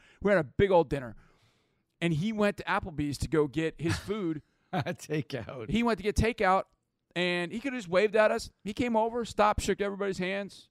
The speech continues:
Speaker 2: Oh, yeah.
Speaker 1: Thanked us for, you know, for being there. And I, I was like, "Man, there weren't a lot of players that would've, that would've done that." He did. I just had a soft spot in my heart for him. And I hate the fact that we will see him. But then again, you said it.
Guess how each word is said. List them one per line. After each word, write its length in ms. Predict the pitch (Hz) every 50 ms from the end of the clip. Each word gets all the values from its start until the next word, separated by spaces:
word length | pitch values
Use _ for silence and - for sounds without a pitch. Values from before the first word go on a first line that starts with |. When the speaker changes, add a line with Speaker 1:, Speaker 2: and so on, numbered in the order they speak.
| _
Speaker 2:
Oh, 80 | 104 107
yeah. 200 | 110 107 95 90 87 - - -
Speaker 1:
Thanked 260 | - 180 196 175 185
us 140 | 196 - -
for, 240 | - 180 180 165 -
you 80 | 165
know, 100 | 180 180
for 140 | 165 - 160
being 220 | 160 170 180 180 175
there. 260 | 175 175 180 196 185
And 220 | 170 160 151 - - _
I, 120 | 160 156 147
I 60 | 160 165
was 120 | 160 135
like, 260 | 175 160 147 - - _ - - - - - - _ _
"Man, 220 | - 214 202 165
there 100 | 156 160
weren't 160 | 175 190 185 180
a 40 |
lot 160 | 165 165 185 180
of 60 | -
players 340 | - 156 165 190 180 151 120
that 120 | 147 135
would've, 240 | 143 147 147 139 - _
that 100 | 147 151
would've 200 | 143 147 143 120
done 180 | - 160 175 180
that." 160 | 165 139 123
He 140 | - 165 160
did. 320 | 127 147 156 160 156 127 - - _ _ _ _
I 60 | -
just 120 | 240 - 240
had 100 | 220 175
a 20 |
soft 280 | - - 180 165 - -
spot 100 | 175 160
in 60 | 147
my 80 | 131 117
heart 200 | 143 185 196 -
for 200 | - - 143 131
him. 80 | 123 110 - _ _ _ _ _ _ _ _
And 80 | 170 180
I 40 | 170
hate 120 | 208 233
the 80 | - -
fact 280 | - 190 160 156 123
that 120 | 156 156 156
we 140 | 147 156 147
will 180 | 143 143 135
see 160 | - - 233
him. 140 | 220 160 101 -
But 120 | 151 -
then 100 | 226 240
again, 400 | 226 214 269 277 247 220 190 - - _ _ _ _ _ _ _ _ - - - - - _ _ _
you 120 | - 220 214
said 240 | - - 233 233
it. 140 | 196 - -